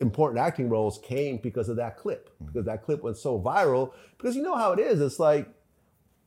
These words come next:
Speaker 1: we all have to, we all work with other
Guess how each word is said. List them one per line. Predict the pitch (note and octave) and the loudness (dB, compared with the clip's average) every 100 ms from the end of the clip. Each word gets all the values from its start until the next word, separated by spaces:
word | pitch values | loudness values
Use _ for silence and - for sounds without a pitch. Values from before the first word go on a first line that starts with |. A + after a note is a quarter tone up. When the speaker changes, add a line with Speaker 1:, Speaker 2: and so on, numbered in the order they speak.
| - | 2
Speaker 1:
we | D3+ | 4
all | D#3 F3 F3+ | 8 8 8
have | E3 D#3+ - | 8 4 2
to, | E3 D3 C3 A2 - _ _ _ - | -2 0 0 -2 -8 _ _ _ -4
we | C3 | 0
all | C#3+ F3+ D#3 | 8 10 10
work | B2 D#3 C#3+ - | 6 4 2 -2
with | A2 | -4
other | - C3 A#2+ A2+ G#2+ F2 | -2 0 2 2 0 -2